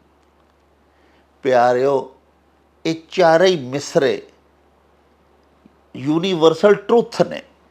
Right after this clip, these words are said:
ਜ਼ਰਬੁਲ ਇਮਸਾਲ ਨੇ ਤੇ ਮੱਤਾਂ ਨਾਲ ਭਰੇ ਹੋਏ ਨੇ। ਤੁਸਾਂ ਆਪਣੇ ਬਹੁਤ ਸਾਰੇ ਅਖਾਣ ਵੀ ਭਿਜਵਾਏ ਨੇ, ਬਹੁਤ ਸਾਰੇ ਸਵਾਲਾਤ ਵੀ ਸਾਨੂੰ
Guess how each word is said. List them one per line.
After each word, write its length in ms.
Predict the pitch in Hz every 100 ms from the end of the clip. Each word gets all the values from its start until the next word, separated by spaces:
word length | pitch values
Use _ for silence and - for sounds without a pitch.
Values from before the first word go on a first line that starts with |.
| _ _ -
ਜ਼ਰਬੁਲ 640 | 120 127 175 165 190 190 -
ਇਮਸਾਲ 720 | 165 160 - 127 92 123 110
ਨੇ 140 | 87 - _ _ _ _ _ _ _ -
ਤੇ 80 | 135
ਮੱਤਾਂ 560 | 127 165 170 - 185
ਨਾਲ 240 | 170 170 190
ਭਰੇ 520 | - - 156 104 123
ਹੋਏ 240 | 110 78
ਨੇ। 140 | 73 - _ _ _ _ _ _ _ _ _ _ _ _ _ _ _ _ _ _ _ _ _ _ _ -
ਤੁਸਾਂ 340 | 160 196 185 -
ਆਪਣੇ 280 | 135 135 147
ਬਹੁਤ 400 | 131 101 139 143
ਸਾਰੇ 420 | - 135 127 110 - _ _ 123
ਅਖਾਣ 480 | - 120 104 110
ਵੀ 160 | 117 123
ਭਿਜਵਾਏ 640 | 120 120 117 104 85 104
ਨੇ, 180 | 101 92 - _ _ _ -
ਬਹੁਤ 320 | 113 127 113
ਸਾਰੇ 260 | - 107 107
ਸਵਾਲਾਤ 720 | - 104 104 101 95 107 113
ਵੀ 140 | 120
ਸਾਨੂੰ 440 | 113 110 90 101